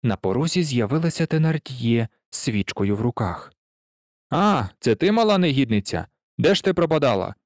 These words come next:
Певно, десь бавилась, шельма?» «Ось пан, який хоче переночувати, мадам», вся тремтячи,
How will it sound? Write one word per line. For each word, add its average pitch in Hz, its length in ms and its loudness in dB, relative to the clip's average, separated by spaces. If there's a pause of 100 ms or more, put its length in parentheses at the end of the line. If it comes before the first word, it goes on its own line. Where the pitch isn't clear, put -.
(240)
Певно, 123 280 2
десь 123 200 2
бавилась, 151 460 2
шельма?» 85 520 0 (1040)
«Ось 151 220 0
пан, 165 300 -2 (320)
який 190 240 0
хоче 185 260 -2
переночувати, 170 720 0
мадам», 143 360 -2 (800)
вся - 280 0
тремтячи, 113 640 -2